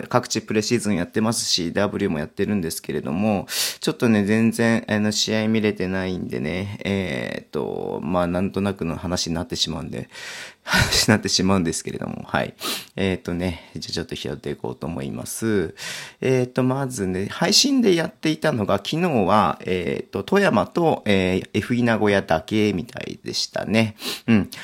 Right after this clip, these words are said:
で、ごめんなさい。僕もね、全然ちゃんと見てないんですけども、最後、四クォーター最後のね、何分間かをね、ちょっとね、あの、空港着いて配信で見てたんですけどもね。うん。なんだろうな。えーっと、まあ、結果的にはね、十、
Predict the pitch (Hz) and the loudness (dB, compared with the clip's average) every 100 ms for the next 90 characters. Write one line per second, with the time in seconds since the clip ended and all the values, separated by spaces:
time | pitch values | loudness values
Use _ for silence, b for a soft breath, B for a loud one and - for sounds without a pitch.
0 | B 113 107 107 101 98 117 117 117 101 | B 0 4 4 2 0 2 4 4 4
1 | 117 113 120 113 113 117 120 113 98 - | 2 2 2 2 0 2 0 0 -2 -4
2 | - - - - 50 - 147 151 - - | -6 -8 -8 -6 -6 -4 0 0 0 -2
3 | 110 131 135 139 - 82 - 113 113 - | 2 2 4 2 2 -2 -2 0 0 -2
4 | 65 80 90 95 101 - 98 98 101 98 | -6 -4 0 0 -2 -2 -2 0 0 0
5 | 98 - 101 62 95 82 85 - - 78 | -2 -2 -2 2 2 2 -2 -4 -6 -4
6 | 78 78 - 82 82 76 58 57 - 92 | -2 -4 -6 -6 -4 -4 -6 -8 -4 -2
7 | 78 92 - 87 - - 76 - 82 85 | 0 0 0 -4 -4 -8 -6 -4 -4 -4
8 | 85 - 71 - - - - - 60 62 | -6 -6 -6 -6 -10 -10 -12 -8 -6 -6
9 | - B B B B 98 95 76 - B | -8 B B B B 4 4 2 -10 B
10 | B B 110 110 107 90 82 92 - - | B B 0 2 2 2 2 2 2 2
11 | 104 101 104 123 120 127 156 - 165 135 | 0 0 0 2 2 0 0 0 0 2
12 | 92 82 - | 2 0 -6